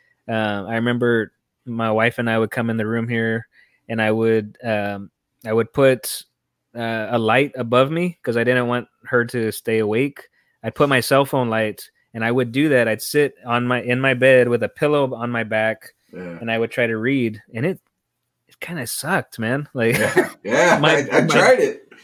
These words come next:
Speaker 1: my back would hurt, man, uh,
Speaker 2: Yeah.
Speaker 1: all the time. And of course, this was when I first started. I didn't have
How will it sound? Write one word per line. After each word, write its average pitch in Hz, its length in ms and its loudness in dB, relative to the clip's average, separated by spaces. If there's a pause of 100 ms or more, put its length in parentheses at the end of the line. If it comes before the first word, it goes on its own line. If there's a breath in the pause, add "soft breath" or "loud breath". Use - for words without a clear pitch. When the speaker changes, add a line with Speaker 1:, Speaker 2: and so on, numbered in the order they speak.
(160)
Speaker 1:
my 123 140 2
back 131 340 2
would 147 100 2
hurt, 151 380 0
man, 131 360 -2
uh, - 40 -4
Speaker 2:
Yeah. 110 280 0
Speaker 1:
all 123 140 2
the 147 80 -2
time. 151 500 -4 (120)
And 113 400 -2
of - 60 -6
course, 147 200 2
this 147 160 0
was 160 140 0
when 127 100 0
I 120 60 2
first 131 260 0
started. 127 320 4
I 113 60 4
didn't 120 220 0
have 120 500 -2